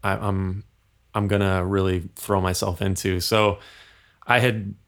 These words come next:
planned on coming back, and I just wasn't really sure what the next step was. But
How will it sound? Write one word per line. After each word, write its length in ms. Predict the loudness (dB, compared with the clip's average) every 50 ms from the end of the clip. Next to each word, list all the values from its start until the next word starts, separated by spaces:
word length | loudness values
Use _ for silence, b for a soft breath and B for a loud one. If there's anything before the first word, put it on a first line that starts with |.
| _ -8
planned 600 | -4 0 2 2 4 4 4 4 2 2 2 2
on 400 | 2 2 2 0 0 -2 -4 -4
coming 300 | -4 -2 -2 0 2 4
back, 400 | 4 4 6 4 4 2 2 0
and 480 | 0 0 0 0 -2 -4 -6 -10 -12 -8 -6
I 120 | -4 -4
just 180 | -4 -4 -2 -2
wasn't 200 | 0 0 0 2
really 160 | 2 0 0
sure 220 | 0 0 0 0
what 140 | 0 0 0
the 80 | 0 0
next 240 | 0 0 -2 -2 -4
step 280 | 0 0 0 0 2
was. 240 | 2 2 2 2 0
But 340 | 2 2 2 2 0 -4